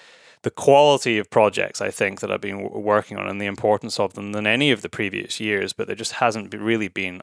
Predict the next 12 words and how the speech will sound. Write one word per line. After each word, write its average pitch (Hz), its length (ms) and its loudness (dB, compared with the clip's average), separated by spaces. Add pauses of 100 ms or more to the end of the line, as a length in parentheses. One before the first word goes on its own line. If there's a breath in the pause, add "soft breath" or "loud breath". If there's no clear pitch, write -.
(120)
a - 20 -6
lot 92 220 -4
of - 80 -14
time 90 380 -12 (180)
to - 80 -12
talk 117 260 2
about 82 260 -10
them. - 180 -20 (600 loud breath)
But 135 140 2
twenty 175 220 4
twenty-two 170 380 2
is 165 340 8